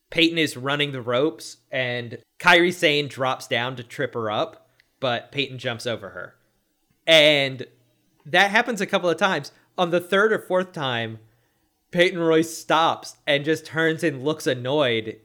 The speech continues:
at Kairi Sane, and Kairi Sane stands up and kind of incredulously, with her hands, like, motions like, "No, you're supposed to, you're supposed to keep going.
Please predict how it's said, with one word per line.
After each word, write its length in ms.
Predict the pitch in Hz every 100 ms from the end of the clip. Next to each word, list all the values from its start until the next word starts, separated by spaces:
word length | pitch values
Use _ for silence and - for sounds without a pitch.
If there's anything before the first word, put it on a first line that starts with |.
| _
at 340 | 143 127 113 - _ _ _
Kairi 340 | - 147 135 131
Sane, 280 | 165 151 131
and 180 | 131
Kairi 340 | 117 151 156 147
Sane 380 | - 151 147 127
stands 480 | - - 156 156 135
up 320 | 139 147 - _ _ _ _ _ _ _ _ _ _ _
and 220 | 175 180
kind 340 | - 185 190 190
of 280 | 175 139 -
incredulously, 1400 | - 170 - - 170 190 190 165 160 156 147 135 127 117 _ _ _
with 200 | 139 160
her 120 | 165 131
hands, 500 | 151 156 170 165 -
like, 220 | 139 127
motions 460 | 139 139 143 143 120
like, 380 | 127 120 - _
"No, 180 | 185 262
you're 180 | 180 170
supposed 420 | 185 190 214 196
to, 260 | 196 175 170 _ _ _ _
you're 100 | 185
supposed 340 | 190 202 208 208
to 40 |
keep 240 | - 220 196
going. 420 | 240 170 107